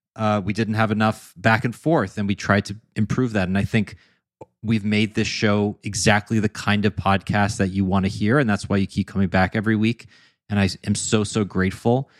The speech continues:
Um, I also wanna say that I'm leaving it in good hands. This, this group here, Nick, Ara, and Jerry, will be,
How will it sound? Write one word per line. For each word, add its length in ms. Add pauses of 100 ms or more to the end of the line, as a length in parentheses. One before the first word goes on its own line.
(340)
Um, 320
I 80
also 180
wanna 100
say 180
that 100
I'm 240 (160)
leaving 340
it 100
in 240 (180)
good 180
hands. 460
This, 380 (240)
this 500
group 400
here, 440 (420)
Nick, 500
Ara, 420
and 140
Jerry, 360
will 200
be, 340